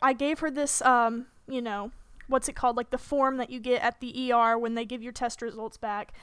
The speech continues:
And she was able to go through each of the, um,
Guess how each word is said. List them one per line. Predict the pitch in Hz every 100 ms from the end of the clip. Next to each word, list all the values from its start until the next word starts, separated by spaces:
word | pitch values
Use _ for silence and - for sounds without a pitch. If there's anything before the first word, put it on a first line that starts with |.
| - - -
And | 254
she | - 302
was | 302
able | 285 269 269
to | 247
go | 214 254 277
through | - 262 262 254 -
each | 262 262 -
of | - 247 240 233 - - - - -
the, | 233 254 254 240
um, | 240 233 220 220